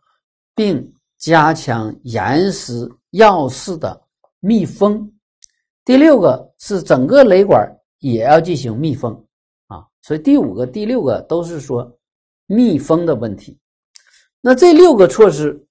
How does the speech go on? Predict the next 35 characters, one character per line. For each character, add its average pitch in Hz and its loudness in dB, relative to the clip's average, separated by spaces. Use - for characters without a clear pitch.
我 113 -4
们 113 -6
注 143 -8
意， 95 -10
容 185 2
易 320 4
出 247 0
考 180 0
题 123 -4
的 165 -4
就 170 -8
是 156 -8
在 156 0
聚 262 -6
氯 240 -2
乙 - -4
烯 202 -8
这 208 4
块 135 -2
儿， - -4
再 214 4
是 180 -6
外 208 2
壳 - -10
不 196 -8
能 170 -2
用 170 -4
铁 92 -12
壳 - -16
和 110 -8
铝 104 -8
壳， - -6
还 139 2
有 180 2
呢， 123 -2